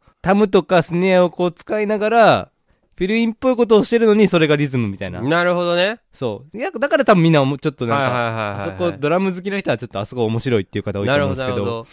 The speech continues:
Speaker 2: その、最初言ったキック、ハイハット、スネアっていうのが、い-、いわゆる三点と言われてて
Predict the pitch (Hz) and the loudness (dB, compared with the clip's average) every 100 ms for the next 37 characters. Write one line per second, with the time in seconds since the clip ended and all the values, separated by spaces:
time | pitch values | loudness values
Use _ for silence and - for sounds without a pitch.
0 | _ - 135 127 123 165 180 202 160 139 | _ -10 -4 -4 -2 -4 -2 -4 -4 -6
1 | - 170 _ 208 185 190 185 185 - _ | -6 -12 _ 0 0 2 0 -2 -6 _
2 | - 165 156 123 - 160 175 180 - 156 | -2 2 2 -2 -6 0 2 0 -2 0
3 | 160 147 139 143 120 - - 170 151 117 | 0 0 -2 0 0 -2 0 0 0 -2
4 | 104 101 101 101 98 - 135 - | -6 -4 -6 -8 -10 -6 -4 -6